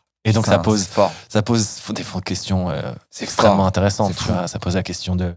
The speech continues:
Speaker 1: ce qu'ils appellent dans ce milieu-là la mind privacy, tu vois. C'est si
Speaker 2: Bien
Speaker 1: je peux
Speaker 2: sûr.
Speaker 1: lire dans tes pensées,
Speaker 2: Bien sûr.
Speaker 1: alors, euh, je peux lire des trucs que tu m'y caches,
Speaker 2: Ah oui.
Speaker 1: tu vois.
Speaker 2: Oui, oui.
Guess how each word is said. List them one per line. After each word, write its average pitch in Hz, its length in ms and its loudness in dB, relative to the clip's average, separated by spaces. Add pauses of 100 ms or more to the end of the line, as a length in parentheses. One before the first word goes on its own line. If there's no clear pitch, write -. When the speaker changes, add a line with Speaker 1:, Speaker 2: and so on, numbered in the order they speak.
(400)
Speaker 1:
ce - 100 -14
qu'ils 95 180 -2
appellent 92 420 0
dans 87 140 -2
ce - 120 -6
milieu-là 92 320 6
la 90 160 4
mind 95 260 4
privacy, 110 480 2
tu - 120 -8
vois. 104 120 2
C'est 95 260 -4 (240)
si - 120 -8
Speaker 2:
Bien 104 80 2
Speaker 1:
je 107 40 4
peux 127 60 6
Speaker 2:
sûr. 123 80 8
Speaker 1:
lire 113 100 6
dans 104 120 4
tes 104 100 4
pensées, 107 400 4
Speaker 2:
Bien - 140 -18
sûr. - 180 -10 (160)
Speaker 1:
alors, 95 320 6
euh, 87 240 4
je - 100 -2
peux - 120 -6
lire 95 160 -2
des 95 80 2
trucs - 180 -6
que 101 80 -6
tu 95 140 -2
m'y 95 100 2
caches, - 440 0 (160)
Speaker 2:
Ah 80 100 -10
oui. 117 180 -6
Speaker 1:
tu - 100 -10
vois. 110 200 0 (120)
Speaker 2:
Oui, 117 80 0
oui. 117 200 -2